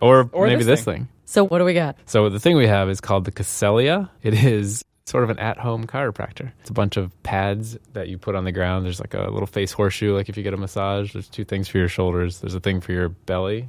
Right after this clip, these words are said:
Speaker 1: or it's supposed to be under your pelvis, I guess.
Speaker 3: Okay.
Speaker 1: And then a thing for your ankles. But so you set it up, and you just lie down on your face.
Speaker 3: It looks like a little obstacle course on the ground. It's like, it looks like a yoga mat with an
Speaker 2: It's
Speaker 3: obstacle
Speaker 2: modern
Speaker 3: course
Speaker 2: art,
Speaker 3: on it.
Speaker 2: for sure.
Speaker 3: Yeah.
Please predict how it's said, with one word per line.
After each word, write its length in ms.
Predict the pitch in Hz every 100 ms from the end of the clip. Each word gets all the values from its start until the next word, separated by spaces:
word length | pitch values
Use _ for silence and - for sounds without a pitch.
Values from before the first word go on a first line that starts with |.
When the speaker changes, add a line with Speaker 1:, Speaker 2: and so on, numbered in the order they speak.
| -
Speaker 1:
or 60 | 95
it's 100 | -
supposed 200 | 110 -
to 60 |
be 20 | 95
under 120 | 90
your 100 | 87
pelvis, 360 | - 87 85
I 80 | 92
guess. 280 | 87 87 - -
Speaker 3:
Okay. 300 | 170 - 143 160
Speaker 1:
And 100 | 98
then 80 | 92
a 60 |
thing 300 | 85 90 87
for 240 | 85 87 82
your 120 | 78
ankles. 360 | 80 80 - -
But 160 | 87
so 60 | 98
you 200 | 95 113
set 220 | - 123
it 80 | 110
up, 220 | 101 110 _ -
and 80 | 104
you 80 | 98
just 180 | 98
lie 160 | 95 90
down 200 | 95 98
on 100 | 95
your 80 | 95
face. 420 | - 110 107 -
Speaker 3:
It 60 | 202
looks 140 | 277
like 100 | 339
a 40 | 247
little 160 | 190
obstacle 440 | 156 156 - - 151
course 380 | 165 143 131 -
on 140 | 160
the 60 | 156
ground. 120 | 180
It's 40 |
like, 140 | 247 240
it 20 |
looks 120 | 269
like 100 | 320
a 60 | 240
yoga 300 | 175 175 185
mat 260 | 185 196
with 120 | 196 175
an 60 |
Speaker 2:
It's 100 | 165
Speaker 3:
obstacle 160 | 202 226
Speaker 2:
modern 220 | 247 180
Speaker 3:
course 160 | 135 127
Speaker 2:
art, 80 |
Speaker 3:
on 80 | 147
it. 40 | 143
Speaker 2:
for 100 | 127
sure. 340 | - 127 101
Speaker 3:
Yeah. 260 | 170 170 143